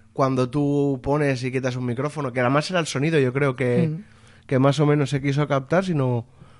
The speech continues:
Speaker 1: unas interferencias súper raras. Además, a la hora, hora y
Speaker 2: Sí,
Speaker 1: pico.
Speaker 2: sí, sí.
Speaker 1: Y luego de, siguió trabajando normal.
Speaker 2: Casa Serafina es un caso curioso, porque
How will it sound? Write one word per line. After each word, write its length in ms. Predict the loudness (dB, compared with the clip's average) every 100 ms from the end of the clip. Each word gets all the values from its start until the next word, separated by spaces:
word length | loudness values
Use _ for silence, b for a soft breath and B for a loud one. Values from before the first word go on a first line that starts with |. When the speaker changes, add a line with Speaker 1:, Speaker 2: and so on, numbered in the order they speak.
| b -6 0
Speaker 1:
unas 680 | 4 4 4 4 2 2
interferencias 680 | 2 2 2 2 0 0 0
súper 300 | -2 -2 -2
raras. 440 | 0 0 0 -6 B B B B B
Además, 340 | 4 6 6 4
a 60 |
la 120 | 4
hora, 240 | 6 8 8
hora 160 | 8
y 40 | 8
Speaker 2:
Sí, 200 | 8 6
Speaker 1:
pico. 160 | 8 6
Speaker 2:
sí, 0 |
sí. 280 | 6 0 -2 b b b b -20 -20 _ 4
Speaker 1:
Y 80 | 8
luego 220 | 8 8
de, 220 | 6 4 0
siguió 420 | 2 4 4 4
trabajando 480 | 4 2 2 2 2
normal. 440 | 2 2 0 -2 -4
Speaker 2:
Casa 200 | 0 0 2
Serafina 440 | 4 4 4 2
es 100 | 2
un 100 | 0
caso 480 | -2 0 -2 -4 -8
curioso, 440 | -2 0 0 -4 -8
porque 440 | -8 -6 -6